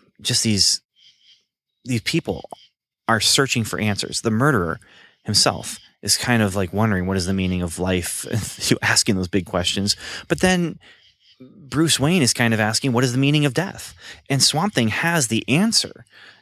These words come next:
And the guy who killed Swamp Thing's father actually kills Swamp Thing's father partially because he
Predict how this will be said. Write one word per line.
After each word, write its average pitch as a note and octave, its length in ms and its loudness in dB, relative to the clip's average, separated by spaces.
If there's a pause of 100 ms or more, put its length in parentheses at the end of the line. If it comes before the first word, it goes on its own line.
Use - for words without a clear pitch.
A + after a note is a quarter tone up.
And B2+ 340 2
the B2 260 -2
guy C3+ 480 2
who A#2 240 0
killed C3 480 -4
Swamp A#2 260 -2
Thing's G2+ 200 0
father A#2 500 -2 (300)
actually C3+ 320 0 (120)
kills G3+ 320 0
Swamp A#2+ 220 0
Thing's G2+ 160 -2
father - 260 -2
partially - 380 -2
because C#3+ 440 0 (440)
he A#3 400 2